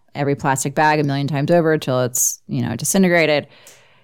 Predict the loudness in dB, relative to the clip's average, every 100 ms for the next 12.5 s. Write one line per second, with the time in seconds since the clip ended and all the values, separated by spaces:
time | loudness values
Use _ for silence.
0 | _ _ _ _ _ _ _ _ _ _
1 | 0 4 6 6 4 4 4 2 2 2
2 | 0 -2 -2 -2 -2 0 0 0 -2 -2
3 | -2 0 0 -2 -4 -4 -4 -6 -6 -4
4 | -2 -4 -8 -14 -20 -20 -20 _ _ _
5 | -18 -6 2 2 4 2 -2 _ _ _
6 | _ _ _ _ _ _ _ -2 2 2
7 | 4 4 4 2 2 4 4 2 2 0
8 | 0 0 0 2 -2 0 -2 2 4 4
9 | 2 -4 -8 -16 -2 2 2 4 4 4
10 | 4 2 2 4 4 6 4 2 0 -2
11 | 0 2 2 2 2 0 -2 -2 -4 -4
12 | -2 0 0 0 -2